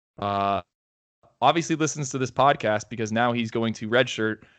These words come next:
after Manny Diaz initially said that he was too important to the team, um, a necessity and not a luxury. So he didn't play against Central Michigan. Now apparently he approaches staff and says he wants to redshirt. This is good news for Miami in twenty twenty,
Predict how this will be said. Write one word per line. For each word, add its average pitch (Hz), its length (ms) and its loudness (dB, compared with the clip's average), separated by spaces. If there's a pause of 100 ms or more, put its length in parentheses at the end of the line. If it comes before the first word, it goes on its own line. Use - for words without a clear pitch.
after 113 180 -2
Manny 117 260 2
Diaz 113 280 2
initially 113 300 -2
said 110 280 2
that 104 260 2
he 110 200 -4
was 104 420 0 (480)
too 214 160 4
important 151 320 4
to 135 80 -8
the 127 80 -4
team, 127 480 0 (200)
um, 101 520 2
a 117 80 4
necessity 131 680 2
and 113 100 0
not 120 180 4
a 113 40 0
luxury. 113 680 0 (200)
So - 140 2
he 131 120 4
didn't 170 200 2
play 156 180 6
against 147 260 -2
Central 139 240 -6
Michigan. 151 560 0
Now 127 280 6
apparently 123 380 0
he 120 100 -2
approaches 120 400 -4
staff 127 300 2
and 120 80 -4
says 113 180 -2
he 120 60 -2
wants 117 220 -2
to 113 60 -6
redshirt. 123 540 2 (280)
This 139 200 0
is 156 120 2
good 143 320 4
news 139 460 -2 (240)
for 135 100 0
Miami 127 580 4
in 113 100 -4
twenty 120 280 -2
twenty, 113 480 -2